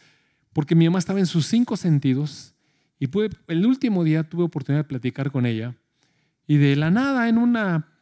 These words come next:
conversación realmente un tanto trivial, de pronto ella sacó un asunto que traía en su corazón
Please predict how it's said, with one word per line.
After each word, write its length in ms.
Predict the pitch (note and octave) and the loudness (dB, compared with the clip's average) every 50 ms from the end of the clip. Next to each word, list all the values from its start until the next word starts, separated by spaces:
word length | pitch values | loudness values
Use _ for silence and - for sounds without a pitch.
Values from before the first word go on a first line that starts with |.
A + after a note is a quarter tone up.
| _ _ | _ _
conversación 680 | - D#3 D3+ D#3 D#3 C#3 C3 D#3 C#3+ - G3 G#3 G#3 | -4 -2 -2 0 -2 0 0 0 0 0 0 -2 -2
realmente 560 | F#3+ F#3+ F#3+ F#3 F#3 G3 F#3+ F3+ - F#3 F3 | -2 -2 -2 -2 -2 -2 -2 -2 -2 0 0
un 160 | F3 E3 F3 E3+ | 0 0 0 -2
tanto 380 | E3+ E3+ E3+ E3 - F3 D3+ | 0 0 -2 -2 0 -2 -4
trivial, 560 | C#3+ - C#3 C3 A#2+ C3 B2+ C#3 D3+ D#3+ E3 _ _ _ _ _ _ _ _ _ _ _ _ | -2 0 -2 0 2 2 0 0 -2 -4 -6 _ _ _ _ _ _ _ _ _ _ _ _
de 120 | B2+ C3 | -6 -6
pronto 540 | C3 - F3+ G3 G3+ F#3+ - G#3+ G#3+ G#3+ _ _ _ _ _ _ _ _ _ _ _ - | -4 0 0 0 0 0 -2 -6 -8 -8 _ _ _ _ _ _ _ _ _ _ _ -2
ella 160 | D#3+ F3+ F#3 | 0 0 0
sacó 260 | - D#3+ D3 - F#3 | 0 -4 -6 -4 -2
un 80 | F#3 F3+ | 0 0
asunto 400 | D#3+ - - F3+ F#3 F3 D#3+ D#3 | 0 0 -2 -2 -4 -4 -4 -4
que 120 | C3+ C3+ | -8 -6
traía 200 | - C3+ C3+ C#3+ | -4 -2 -2 0
en 80 | D#3+ D#3+ | 0 0
su 180 | - - C3+ | -2 -4 -8
corazón 540 | - C3+ A#2+ A#2+ A2+ - D3+ D#3+ E3+ E3 D#3 | -8 -6 -8 -8 -6 -4 -2 -2 0 -2 -4